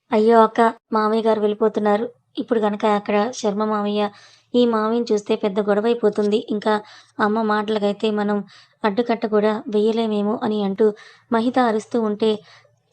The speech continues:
షాక్ అయిన త్రిపుర చెల్లిని తీసుకొని ఫాస్ట్‌గా అటువైపుకు వెళ్ళిపోతుంది. మీకు ఒక విషయం క్లారిటీ చేయాలి కదా. శర్మ గారు ప్రమోద్కి కాల్ చేశాడు. అతను అప్పుడే హాస్పిటల్కి వచ్చాడు.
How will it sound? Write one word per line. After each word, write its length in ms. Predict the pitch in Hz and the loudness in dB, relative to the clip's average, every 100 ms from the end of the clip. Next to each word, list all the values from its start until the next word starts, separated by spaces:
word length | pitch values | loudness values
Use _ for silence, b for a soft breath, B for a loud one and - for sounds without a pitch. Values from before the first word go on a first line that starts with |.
| - | -14
షాక్ 380 | - 226 208 220 | -6 -2 -2 0
అయిన 320 | 214 208 202 196 b b b _ _ _ _ _ | 0 0 -2 -6 b b b _ _ _ _ _
త్రిపుర 240 | 240 240 247 240 | -2 0 2 0
చెల్లిని 360 | 240 226 226 233 | 0 -2 0 0
తీసుకొని 340 | 214 - 220 | -2 -2 -4
ఫాస్ట్‌గా 460 | 214 196 196 220 214 | -2 -4 -4 -2 -2
అటువైపుకు 400 | 202 202 202 214 | 0 -2 -2 -2
వెళ్ళిపోతుంది. 580 | 202 196 208 208 202 208 b b b 220 | -2 -2 -4 -2 -2 -2 b b b -4
మీకు 240 | 214 214 | -2 2
ఒక 140 | 208 | 2
విషయం 340 | 202 190 - 208 | 0 -4 -4 -2
క్లారిటీ 360 | 208 190 190 220 | 0 -2 -2 -4
చేయాలి 340 | 208 202 202 | -2 -2 -2
కదా. 220 | 202 202 196 b b b | -2 -2 -4 b b b
శర్మ 300 | - 208 214 | -4 -2 -2
గారు 260 | 220 214 208 | -2 -2 -2
ప్రమోద్కి 500 | 202 196 208 - 233 | -2 -2 -2 -2 -4
కాల్ 320 | 208 196 202 208 | -2 -4 -2 -4
చేశాడు. 380 | 196 202 196 - | -2 -2 -2 -4
అతను 260 | 208 214 208 | -6 -4 -4
అప్పుడే 320 | 185 180 226 | -4 -2 -2
హాస్పిటల్కి 600 | 202 190 - 208 196 214 | -2 -4 -6 -6 -4 -2
వచ్చాడు. 440 | 196 180 208 196 | -2 -2 -2 -2